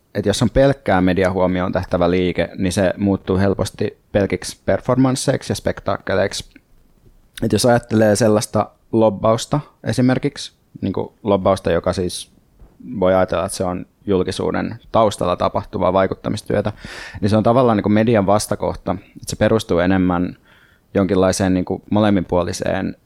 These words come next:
selänraaputukseen julkisuuden ulkopuolella ja uhkailuun, jossa tuodaan sitä omaa voimaa näkyviin ja tarjotaan reittejä sille painostettavalle taholle,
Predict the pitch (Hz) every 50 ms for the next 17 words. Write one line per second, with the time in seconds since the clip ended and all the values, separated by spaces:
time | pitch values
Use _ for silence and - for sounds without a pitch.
0 | _ _ - - - 107 101 104 98 85 - 80 82 - - - - - - -
1 | 98 92 95 95 95 92 87 90 98 - - 95 95 92 92 - - - - -
2 | 95 98 101 98 98 98 - - 107 104 - - - 95 80 82 87 92 92 95
3 | 95 98 120 - _ - - 90 - - - - 95 92 90 92 92 101 - -
4 | - 101 98 101 98 95 95 - - - - 104 101 98 95 90 95 98 95 -
5 | 110 95 85 85 82 85 87 80 - - - 95 98 95 - 92 92 98 98 98
6 | 98 - _ - - 87 98 104 110 - _ _ _ _ _ _ _ _ _ -
7 | - 101 98 - - - 113 110 110 110 107 - - 90 - - 90 90 87 87
8 | - - 101 98 98 101 95 92 90 87